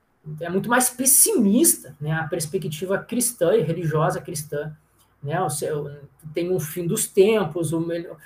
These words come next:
a melhor vida é depois da morte, o ser humano já nasceu com um pecado original, ele já nasceu ruim, né? Uma tendência de jogo de cartas marcadas, não adianta saber jogar bem, porque no final sempre vou fazer merda, desculpa, sempre vou fazer coisa <laughs> errada.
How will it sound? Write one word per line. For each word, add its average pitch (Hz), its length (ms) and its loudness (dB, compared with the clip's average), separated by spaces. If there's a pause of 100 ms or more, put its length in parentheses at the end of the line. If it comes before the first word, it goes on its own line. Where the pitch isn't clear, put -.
(140)
a 160 40 -2
melhor 170 260 2
vida 165 240 4
é 165 40 6
depois 170 300 2
da 185 120 4
morte, 196 800 4 (200)
o - 60 -12
ser 190 180 2
humano 185 380 4
já 196 140 2
nasceu 190 320 2
com 208 80 -2
um - 60 -2
pecado 180 400 -2
original, 202 800 4
ele 160 80 -2
já 180 140 -2
nasceu 170 320 -2
ruim, 220 760 2 (280)
né? 165 100 -6
Uma 185 180 -2
tendência 196 720 0
de 160 120 -2
jogo 185 260 2
de 170 80 -12
cartas 170 400 -4
marcadas, 170 680 -2
não 165 80 0
adianta 160 260 -8
saber 160 280 -4
jogar 170 260 -4
bem, 170 200 -6
porque - 160 -20
no 160 120 -14
final 165 220 -8
sempre 196 320 -8
vou 165 80 -14
fazer 151 300 -12
merda, 175 400 -8 (280)
desculpa, 185 440 0
sempre 180 220 -10
vou 170 100 -2
fazer 151 240 -2
coisa 170 260 6
<laughs> 170 40 4
errada. 170 480 2